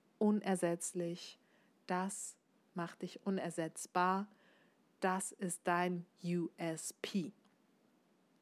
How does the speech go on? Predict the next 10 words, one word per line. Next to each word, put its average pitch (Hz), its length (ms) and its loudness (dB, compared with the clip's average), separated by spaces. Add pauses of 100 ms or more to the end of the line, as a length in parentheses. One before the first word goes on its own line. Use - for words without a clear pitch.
(400)
Und 175 160 -4
mit 151 120 -8 (140)
diesem 233 400 2 (280)
Appell 175 560 0 (460)
möchte 196 320 0
ich - 220 -4
die 180 140 0
heutige 175 440 2
Folge 165 560 0 (560)
schließen. - 600 2